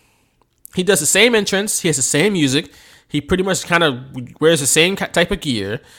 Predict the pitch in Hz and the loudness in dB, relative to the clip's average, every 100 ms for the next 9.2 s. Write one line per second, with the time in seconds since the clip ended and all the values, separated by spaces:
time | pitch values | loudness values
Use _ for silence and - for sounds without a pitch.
0 | - - 139 180 180 143 156 165 - 147 | -20 -8 -4 4 4 4 4 4 4 0
1 | 120 135 120 123 113 107 - - - 147 | 0 -2 -4 -2 -6 -6 -14 -10 -2 0
2 | 110 - - _ _ _ _ _ _ - | 0 -6 -10 _ _ _ _ _ _ -8
3 | 147 120 - 151 185 208 226 196 139 110 | -6 -4 -2 0 0 0 0 2 2 2
4 | 107 131 _ _ _ _ _ _ - 151 | -2 -6 _ _ _ _ _ _ -2 2
5 | 151 139 127 - 127 180 220 147 131 175 | 4 2 0 0 2 0 2 0 2 2
6 | - - 762 622 214 - - _ - - | 2 2 -2 2 2 2 -18 _ -20 -20
7 | - _ _ _ - 185 190 185 226 233 | -20 _ _ _ -10 -4 -4 -2 -4 0
8 | 233 233 220 220 202 220 226 - - 269 | 0 0 -2 -2 -4 -2 0 0 0 4
9 | 247 - | 4 4